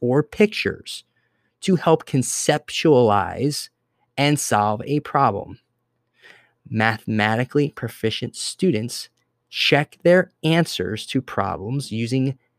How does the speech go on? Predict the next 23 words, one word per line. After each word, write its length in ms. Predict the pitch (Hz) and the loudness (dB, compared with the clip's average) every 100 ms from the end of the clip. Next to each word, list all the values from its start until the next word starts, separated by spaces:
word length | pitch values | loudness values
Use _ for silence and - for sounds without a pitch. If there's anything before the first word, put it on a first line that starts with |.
| _ _ | _ _
a 140 | 147 143 | 0 0
different 420 | 98 98 117 123 | 0 -2 -2 2
method, 440 | 160 - 101 - _ _ _ _ _ _ _ _ | 2 2 -2 -6 _ _ _ _ _ _ _ _
and 180 | 151 156 | 2 6
they 140 | 147 139 | 6 6
continually 1300 | - 120 - - 165 175 185 160 127 104 95 92 - | 2 -2 -2 -2 6 8 8 8 8 4 0 -6 -4
ask 400 | 117 131 143 - | 0 2 2 -4
themselves, 840 | 151 139 139 - 123 85 - - - _ _ _ _ - | -4 -2 0 2 2 0 -8 -18 -20 _ _ _ _ 0
"Does 480 | 117 120 123 120 - _ | 2 4 2 -2 -10 _
this 540 | 107 107 107 107 - - _ - | -10 -4 -2 -4 -10 -14 _ -10
make 500 | 107 107 101 - _ | -4 -4 -4 -10 _
sense?" 680 | - - 101 95 - - - _ _ _ _ _ _ _ _ _ _ _ _ | -18 -8 -8 -8 -12 -14 -14 _ _ _ _ _ _ _ _ _ _ _ _
They 120 | 117 | 0
can 240 | 113 113 110 | 2 -2 -2
understand 720 | 120 131 156 160 - 165 170 | 0 2 2 0 0 2 2
the 100 | 170 | 2
approaches 480 | 165 - 160 160 180 | 2 4 2 4 0
of 120 | 190 175 | 0 2
others 320 | 123 117 120 | 0 2 -2
to 140 | - 120 | -4 -6
solving 440 | - 123 120 131 | 0 2 2 0
complex 540 | - 127 135 175 170 - | -2 -2 0 0 0 0
problems 680 | 151 131 107 98 107 - | 2 4 2 -4 -10 -16